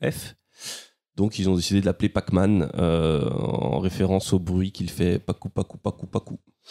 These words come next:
en ouvrant la bouche. Donc ouais, Pac-Man, euh, première int-, introduction des fantômes. Euh, un autre fantôme de cette première époque, on va dire, ça peut re-, on peut remonter à Pac-Man, on était en mille neuf cent quatre-vingts.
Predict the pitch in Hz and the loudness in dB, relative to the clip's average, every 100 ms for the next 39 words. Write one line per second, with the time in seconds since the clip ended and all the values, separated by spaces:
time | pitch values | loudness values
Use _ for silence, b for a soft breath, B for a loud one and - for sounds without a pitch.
0 | B B B - 98 90 90 95 87 - | B B B -2 2 4 4 4 2 -4
1 | - - - _ _ _ _ _ _ _ | -8 -8 -12 _ _ _ _ _ _ _
2 | - B B - 170 220 208 160 - 160 | -20 B B 2 6 6 4 2 4 6
3 | 160 135 117 143 143 135 117 123 - 120 | 8 6 6 6 6 4 4 4 4 2
4 | 113 127 107 104 107 180 165 - 104 104 | 4 2 4 2 4 4 4 2 4 6
5 | 101 98 98 98 98 98 95 92 82 - | 6 6 6 6 6 4 4 2 -2 -10
6 | _ _ _ _ _ _ _ _ _ _ | _ _ _ _ _ _ _ _ _ _
7 | _ - - 110 165 - 139 131 143 135 | _ -16 0 4 4 4 0 4 4 4
8 | 104 95 95 - - 101 98 95 - 127 | 4 2 0 -2 -2 0 0 -2 -2 -2
9 | 135 - 92 95 107 101 87 98 98 98 | -2 -2 -4 -4 -6 -6 -4 -4 -2 -2
10 | 95 104 101 101 110 104 95 90 90 b | 0 0 0 0 2 2 2 0 -4 b
11 | b b - - 123 120 101 98 95 113 | b b -4 -2 2 2 4 4 4 4
12 | 117 113 107 95 - 101 101 139 156 | 4 2 2 0 2 2 4 4 4